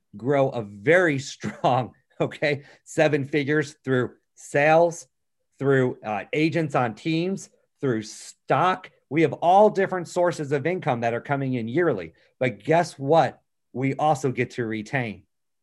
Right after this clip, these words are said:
time. Time. We do it on our timeline. We do it when we want to do it, not when the client wants to do it anymore,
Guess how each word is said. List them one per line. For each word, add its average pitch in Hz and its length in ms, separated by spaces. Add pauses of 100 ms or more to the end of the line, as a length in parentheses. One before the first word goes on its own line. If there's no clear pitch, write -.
(760)
time. 185 640 (1300)
Time. 160 560
We 147 220
do 185 200
it - 120
on 151 320
our 208 240
timeline. 101 640 (840)
We 185 320
do 165 180
it - 240 (140)
when 131 400
we 202 240
want 139 260
to 104 80
do 104 200
it, 85 140 (220)
not 147 280
when 180 120
the 170 80
client 175 480
wants 120 320
to 110 80
do 104 240
it 98 80
anymore, 90 480